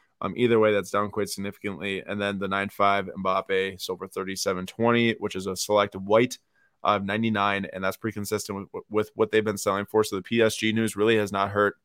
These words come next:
his cards at all. Um, same happened with us with a Kaboom P S A nine we sold.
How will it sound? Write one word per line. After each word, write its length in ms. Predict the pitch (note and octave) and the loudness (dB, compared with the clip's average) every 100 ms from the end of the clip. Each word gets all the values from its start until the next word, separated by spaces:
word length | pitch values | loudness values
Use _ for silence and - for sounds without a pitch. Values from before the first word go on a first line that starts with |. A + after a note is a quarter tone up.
| _ _ _ | _ _ _
his 160 | - G#2+ | -4 2
cards 260 | G#2 G2+ | 4 4
at 60 | F#2 | 2
all. 240 | D#2+ - _ _ _ _ - | 0 -2 _ _ _ _ -4
Um, 400 | F2 F2 F2 F2 G2+ | -2 -2 -4 -10 -10
same 240 | - A#2 A2+ | -2 2 4
happened 280 | A2 G#2 | 4 4
with 100 | G2 | 0
us 200 | G2 F#2+ - | 0 -2 -4
with 100 | G2 | -6
a 40 | |
Kaboom 340 | G#2 G#2 G2+ | 0 2 2
P 120 | F#2+ G2 | 2 0
S 140 | F#2 | 0
A 60 | F#2 | -4
nine 200 | E2 E2 | -6 -6
we 60 | |
sold. 280 | - - | -10 -10